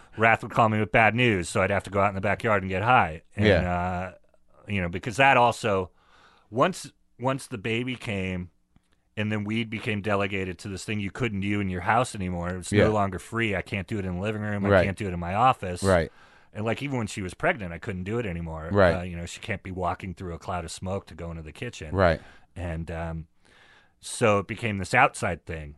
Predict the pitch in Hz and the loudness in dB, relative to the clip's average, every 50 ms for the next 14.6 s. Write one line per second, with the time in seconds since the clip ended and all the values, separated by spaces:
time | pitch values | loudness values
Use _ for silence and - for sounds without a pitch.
0 | - 90 98 92 80 73 113 107 113 139 160 175 - 185 170 151 139 - 151 135 | 0 2 4 4 4 4 2 0 2 0 0 0 0 -4 -8 -8 -6 -6 -4 -4
1 | 120 110 107 104 113 120 - - 113 92 82 - - 92 87 85 85 82 - 85 | -2 0 2 2 0 0 0 -2 -4 -4 -4 -6 -6 -6 -6 -6 -8 -10 -12 -10
2 | - 98 90 85 - - - _ _ _ _ _ _ _ _ _ _ _ _ - | -8 -6 -6 -6 -8 -10 -16 _ _ _ _ _ _ _ _ _ _ _ _ -4
3 | - 95 90 85 - 208 160 135 - 92 85 85 95 117 135 131 92 90 78 95 | -2 0 2 2 2 2 2 2 0 -2 -4 -2 0 0 0 0 -2 -4 -2 0
4 | 101 104 82 80 - - - - - - 139 135 170 190 180 147 127 123 110 107 | 2 2 2 0 -2 -6 -6 -4 -2 0 0 0 0 2 0 0 0 0 0 0
5 | 107 107 110 117 127 127 - 104 127 117 107 - - 117 120 120 120 107 98 92 | 0 0 0 0 0 0 -2 -2 0 0 0 0 0 0 2 4 6 6 4 4
6 | 87 107 104 - - - 123 - - - - 123 123 117 113 113 - - 120 120 | 0 -2 -6 -8 -6 -6 -6 -6 -4 -6 -2 2 2 4 4 2 2 4 6 6
7 | 135 123 - 107 123 110 107 104 107 - - 98 92 95 85 - - 117 110 110 | 6 6 4 2 2 2 2 2 0 -2 -4 -4 -4 -4 -4 0 2 4 4 4
8 | - - 107 95 92 92 87 87 90 - - 95 95 87 85 87 85 85 - - | 2 0 -4 -2 0 2 2 2 0 0 -2 -2 -2 0 0 -2 -4 -6 -6 -4
9 | 123 110 104 104 131 117 107 95 - - - 117 101 - - 98 92 87 104 98 | -2 0 2 4 2 2 2 -2 -10 -6 -4 -4 -4 -4 -6 -8 -8 -4 -2 -2
10 | 92 90 - - 104 101 104 95 85 78 80 - - 110 110 107 98 92 98 95 | -2 -2 -2 0 0 2 2 0 -2 -6 -8 -2 4 6 8 8 10 8 6 4
11 | - - - - - - - - - 107 104 101 98 95 92 92 92 95 98 - | 0 -4 -12 -18 -20 -20 -16 -8 -4 -2 0 0 2 2 0 0 -2 -2 -6 -8
12 | - - 113 113 107 - 101 101 98 95 120 120 127 117 110 - - 123 107 98 | -2 2 2 4 4 2 0 -2 0 2 4 4 4 2 0 -4 0 0 0 0
13 | 95 92 87 95 90 90 92 90 87 87 87 85 85 87 90 90 90 85 - 92 | 0 -2 -6 -6 -4 -4 -4 -4 -4 -4 -4 -6 -6 -6 -4 -6 -6 -8 -8 -10
14 | 82 80 78 78 76 76 76 78 76 - - | -10 -10 -10 -10 -12 -12 -12 -12 -14 -14 -18